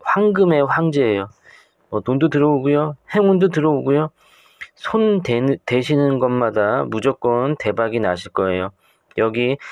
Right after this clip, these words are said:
마녀가 앨리스의 손을 붙잡고 어디론가 데리고 가고 있습니다. 그 얘기는요,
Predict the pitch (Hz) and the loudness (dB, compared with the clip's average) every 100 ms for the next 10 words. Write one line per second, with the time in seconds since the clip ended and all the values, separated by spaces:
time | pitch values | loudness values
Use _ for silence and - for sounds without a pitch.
0 | - - - 110 151 156 160 135 139 143 | -20 -10 -4 -2 0 2 2 4 2 0
1 | 151 147 180 175 147 - 127 - 123 104 | 0 0 2 2 2 -2 -4 -2 -2 0
2 | 101 120 120 117 117 110 110 131 127 117 | 0 0 0 0 -2 -2 0 0 0 0
3 | 107 98 - 80 - 71 85 - 117 110 | 0 -2 -6 -14 -8 -8 -6 -4 -2 0
4 | 104 107 107 143 147 | -2 -4 -2 -2 -4